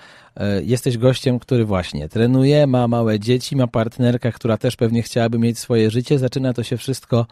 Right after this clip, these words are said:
gdzieś wymykać spod kontroli. I jaka jest ta twoja pierwsza reakcja? Nie wiem, idziesz do psychologa, zastanawiasz się, czy uderzyć do psychiatry i wziąć jakieś leki, czy,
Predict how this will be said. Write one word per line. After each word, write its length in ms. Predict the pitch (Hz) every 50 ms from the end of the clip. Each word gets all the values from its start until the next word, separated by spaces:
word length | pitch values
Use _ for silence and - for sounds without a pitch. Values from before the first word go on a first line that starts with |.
| _ _ -
gdzieś 640 | 127 110 104 113 113 107 120 120 120 - - - -
wymykać 920 | - 101 113 117 117 117 123 127 - - 120 110 107 - - - - - 117 107
spod 320 | 104 - - - 117 113 -
kontroli. 640 | - 123 113 113 - 120 120 135 147 165 160 -
I 80 | 135 135
jaka 240 | 147 135 - - 107
jest 160 | 107 98 -
ta 80 | - 98
twoja 220 | - - 110 107
pierwsza 400 | - - 110 107 104 - - 110
reakcja? 460 | 110 107 104 101 - - - - 98
Nie 120 | 101 104 101
wiem, 180 | 98 98 107
idziesz 220 | 113 110 113 104 104
do 120 | 107 107
psychologa, 720 | - - - 110 - 107 104 107 127 131 127 143 139 147 143 - - - - _ _ -
zastanawiasz 580 | 120 113 117 - - 120 120 120 113 117 117 -
się, 180 | - - 117
czy 280 | 110 - - 120 107 - -
uderzyć 420 | 107 101 117 113 107 113 104 107
do 120 | 107 113
psychiatry 540 | 110 - - 107 - 117 110 113 - 123 117
i 100 | 90 90
wziąć 300 | 101 101 113 117 113 -
jakieś 340 | 117 104 - 110 98 - -
leki, 340 | 113 120 147 - - 160 135
czy, 240 | - - 123 120